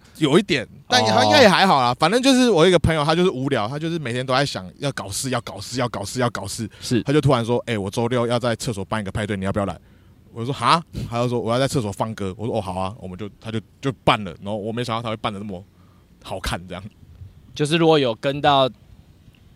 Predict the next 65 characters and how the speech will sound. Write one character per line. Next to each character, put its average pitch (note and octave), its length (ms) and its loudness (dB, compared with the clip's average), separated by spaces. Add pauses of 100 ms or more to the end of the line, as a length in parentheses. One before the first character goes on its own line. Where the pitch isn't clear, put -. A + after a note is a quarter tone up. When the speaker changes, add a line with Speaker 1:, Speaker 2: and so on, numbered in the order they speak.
(540)
Speaker 2:
跌 B2+ 140 -2
倒 B2+ 100 2
台 A#2 160 -2
动 A#2 220 -2
态 A2 220 -2
的， F2 120 -10 (280)
Speaker 1:
对。 C3 160 6
Speaker 2:
大 C#3 80 4
概 C#3 120 2
会 C3+ 140 0
有 A2 100 -2
一 A2+ 40 -4
些 A#2 120 -8
画 A#2 220 -2
面 G2+ 220 -4
啦。 E2 100 -14
Speaker 1:
对。 A#2 160 -2
Speaker 2:
那 A2+ 140 0
我 G2+ 100 0
觉 A2 140 2
得 A2 100 2
这 G2+ 60 -4
种 A#2 120 2
东 A#2 140 0
西 A2+ 80 -4
就 A2+ 100 -2
是 A#2 120 -6
缘 G#2 180 -4
分。 C3 160 0 (280)
Speaker 1:
哦。 A2 340 -10
Speaker 2:
没 A#2 120 -2
滑 C#3 200 4
到 D3+ 160 8
算 C3+ 160 4
你 A2 40 -6
衰。 A#2+ 300 -4 (140)
Speaker 1:
没 A#2 120 -14
滑 A2+ 140 -12
到 B2 100 -8
算 A2+ 140 -14
我 F#2 80 -14
衰 F#2+ 180 -14
啦。 F2 140 -16
Speaker 2:
好， B2+ 200 2
Speaker 1:
不 C#3 80 2
是， C3 40 -4
Speaker 2:
然 C#3 80 4
后 D#3+ 80 8
你 E3 60 2
Speaker 1:
算 D3+ 80 0
大 C3+ 100 2
家 B2 140 0
衰 A2+ 180 -6
啦。 F2+ 160 -6 (1080)
Speaker 2:
<laughs> - 840 -20
好， G#2+ 220 -2
你， G#2+ 180 -6 (180)
你 B2+ 100 -6
有 C3+ 80 2
什 A2+ 100 -4
么 G#2+ 160 -2 (600)
理 G#2 140 -4
论？ A#2+ 220 2 (220)
Speaker 1:
就 C#4+ 200 0
是 A#3+ 400 0